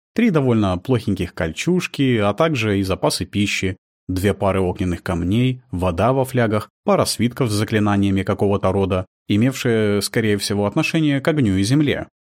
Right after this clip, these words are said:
Я это понимал по той причине, что в данном случае в первую очередь у меня была возможность видеть свет этих магических плетений. Один свиток был коричневым в моих глазах,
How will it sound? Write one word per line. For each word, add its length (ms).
Я 200
это 140
понимал 500
по 120
той 140
причине, 600
что 280
в 80
данном 280
случае 420
в 120
первую 360
очередь 440
у 100
меня 200
была 220
возможность 600
видеть 320
свет 280
этих 240
магических 580
плетений. 640
Один 320
свиток 360
был 160
коричневым 600
в 100
моих 300
глазах, 440